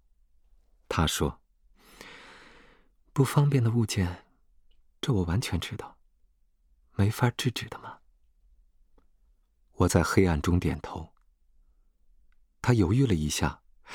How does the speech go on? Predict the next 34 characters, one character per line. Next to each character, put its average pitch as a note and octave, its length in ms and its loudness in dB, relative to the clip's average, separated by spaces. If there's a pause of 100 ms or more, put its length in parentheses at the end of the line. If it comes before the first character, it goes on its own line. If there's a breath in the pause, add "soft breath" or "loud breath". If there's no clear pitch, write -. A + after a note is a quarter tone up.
(220 loud breath)
但 A#2 160 4
还 F#2 240 2
是 A2+ 160 2
拉 G2+ 180 4
下 F2+ 200 0
我 D2+ 60 -4
的 - 100 -4
平 E2 220 0
角 D2 200 0
内 D#2 160 0
裤， - 280 -8 (920 loud breath)
掏 E2+ 200 2
出 - 160 -2
石 D#2+ 300 0
头 - 160 0
一 D2 140 0
样 D2+ 180 2
硬 D#2 180 0
的 D#2 100 -8
洋 C#2+ 300 -6
物， - 220 -10 (800)
轻 - 180 2
轻 A2 260 0
握 F#2 180 -6
住， - 140 -12 (960 loud breath)
就 - 100 2
好 F2+ 200 2
像 G#2 160 2
试 - 240 2
探 - 200 -2
什 D#2 160 -2
么 C#2 80 -2
似 - 220 -6
的， - 160 -16